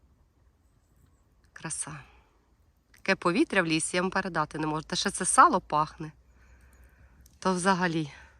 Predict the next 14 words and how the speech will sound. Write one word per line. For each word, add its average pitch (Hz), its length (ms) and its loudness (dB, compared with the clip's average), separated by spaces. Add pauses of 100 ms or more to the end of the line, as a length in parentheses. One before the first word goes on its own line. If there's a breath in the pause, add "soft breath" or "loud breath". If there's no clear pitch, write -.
(1700 loud breath)
Так, 226 220 12
ну 285 160 6
нам 285 220 12
смачного. 240 1000 4 (420 loud breath)
Хто 311 360 10
там 220 240 0
снідає, 247 560 6
обідає, 240 480 4
вечеряє, 254 640 2
також 262 440 2
смачного 170 640 -2
всім. 156 380 -10 (1120)
Далі 175 280 6
буде. 190 380 -4